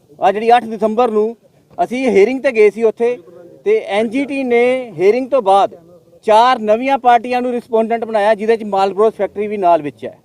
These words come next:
ਤੇ ਜੇ ਐਨ ਜੀ ਟੀ ਦੀ ਕੋਈ, ਅ, ਕਲੀਨ ਚਿੱਟ ਦੀ ਗੱਲ ਆ ਰਹੀ ਹੈ, ਉਹ ਕੋਈ ਕਾਗਜ਼ ਤਾਂ ਹੋਏਗਾ ਜਿਹੜਾ ਕਿ ਮੀਡੀਆ ਦੇ ਵਿੱਚ ਫੈਲਾਇਆ ਜਾ ਰਿਹਾ ਝੂਠਾ, ਲੋਕਾਂ ਦੇ ਵਿੱਚ ਫੈਲਾਇਆ ਜਾ ਰਿਹਾ ਹੈ। ਸਾਡਾ ਇੱਕੋ ਇੱਕ ਹੈਗਾ ਕਿ ਜਿਹੜਾ ਪੰਜਾਬ ਪੋਲਿਊਸ਼ਨ ਕੰਟਰੋਲ ਬੋਰਡ ਤੇ ਜਿਹੜੀ ਕਮੇਟੀ ਪਹਿਲੇ ਬਣੀ ਸੀਗੀ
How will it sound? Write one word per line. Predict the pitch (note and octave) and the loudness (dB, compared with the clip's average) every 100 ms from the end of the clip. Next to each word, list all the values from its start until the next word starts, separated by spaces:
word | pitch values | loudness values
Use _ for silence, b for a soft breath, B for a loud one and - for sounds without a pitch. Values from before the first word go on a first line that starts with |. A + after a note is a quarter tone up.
| _ _ _ _ _ _ | _ _ _ _ _ _
ਤੇ | F3 | -6
ਜੇ | E3 E3+ G#3+ | -2 2 4
ਐਨ | B3+ G#3+ | 4 2
ਜੀ | G3 | 0
ਟੀ | A#3+ | -10
ਦੀ | B3+ | -10
ਕੋਈ, | C#4 A#3 F#3 D#3 | -10 -10 -12 -14
ਅ, | E3 D3+ | -12 -10
ਕਲੀਨ | C#3+ E3 A#3 | -8 -6 -4
ਚਿੱਟ | B3 C4 | -2 -4
ਦੀ | A#3+ A3 | -2 2
ਗੱਲ | A3+ A3+ | 4 6
ਆ | A3 | 2
ਰਹੀ | G#3+ G#3 | 2 0
ਹੈ, | G#3 A#3+ _ _ - | 0 -2 _ _ -14
ਉਹ | G#3+ | -12
ਕੋਈ | C#4+ | -12
ਕਾਗਜ਼ | B3 G3+ G#3 B3 | -2 2 2 2
ਤਾਂ | C#4+ C4 | 2 4
ਹੋਏਗਾ | A#3+ B3 C4+ C#4 | 4 2 2 0
ਜਿਹੜਾ | A#3+ B3+ | 2 0
ਕਿ | B3+ | 0
ਮੀਡੀਆ | C4 G#3+ A3+ C#4 | -2 -4 0 0
ਦੇ | C#4 | 0
ਵਿੱਚ | C4+ | -2
ਫੈਲਾਇਆ | A3+ A#3+ A#3+ | 2 4 4
ਜਾ | A#3+ | 2
ਰਿਹਾ | A#3+ | -2
ਝੂਠਾ, | A3+ B3 G#3 G#3 - - _ _ - | -4 -4 0 0 -2 -20 _ _ -2
ਲੋਕਾਂ | F#3 A3+ C4 | 2 2 0
ਦੇ | B3+ | -2
ਵਿੱਚ | B3+ | -2
ਫੈਲਾਇਆ | A#3 A#3 | 2 2
ਜਾ | A#3 A3+ | 4 2
ਰਿਹਾ | A3+ | 2
ਹੈ। | A3 A3+ _ - - _ - - - | -2 -6 _ -20 -20 _ -20 -16 -4
ਸਾਡਾ | F#3 F#3 B3+ C4+ B3+ - | -2 2 4 4 0 -10
ਇੱਕੋ | - - C#4+ | -16 0 2
ਇੱਕ | C#4 C4+ | 2 2
ਹੈਗਾ | B3 A#3+ B3+ | 2 4 2
ਕਿ | B3 A#3 | 0 -6
ਜਿਹੜਾ | G3 A#3 C4+ | -2 0 0
ਪੰਜਾਬ | C4+ G#3+ G#3 A3+ | 0 0 2 2
ਪੋਲਿਊਸ਼ਨ | B3 A#3+ B3+ | -2 -8 -6
ਕੰਟਰੋਲ | A#3 A3+ A3+ | -6 0 0
ਬੋਰਡ | G#3 G3 A#2 _ _ _ - | 2 -2 -2 _ _ _ -10
ਤੇ | G3 | -2
ਜਿਹੜੀ | F3 B3 | 0 0
ਕਮੇਟੀ | B3 A#3+ A#3 | -2 -4 -4
ਪਹਿਲੇ | A#3 B3 C#4 | -2 2 2
ਬਣੀ | B3 A#3+ A#3 | 2 0 -2
ਸੀਗੀ | A3 F3+ | -6 -8